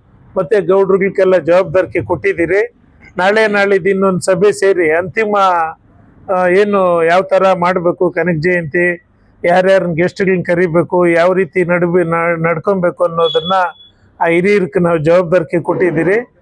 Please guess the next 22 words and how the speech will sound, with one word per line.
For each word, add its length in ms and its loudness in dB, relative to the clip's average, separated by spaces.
ಈ 40 0
ಎರಡು 320 2
ದಿನದಲ್ಲಿ 580 2
ಇನ್ನೊಂದು 320 0
ಸಭೆ 340 2
ಸೇರಿ 300 0
ಅಂತಿಮವಾಗಿ 1000 0
ನಿರ್ಧಾರಕ್ಕೆ 560 2
ಬರ್ತೀರಿ. 420 0
ನಾವೆಲ್ಲ 360 2
ಒಗ್ಗಟ್ಟಾಗಿ 440 0
ಹೋಗೋಣ, 380 0
ಯಾವುದೇ 360 4
ಪಾರ್ಟಿ 400 0
ಪಕ್ಷ 320 -4
ಇದ್ರೂನು 720 0
ಆಚೆ 360 2
ಇಡೋಣ 200 2
ನಾವೆಲ್ಲ. 420 2
ಆ, 200 4
ಸಮಾಜ 480 0
ಎಲ್ಲ 260 4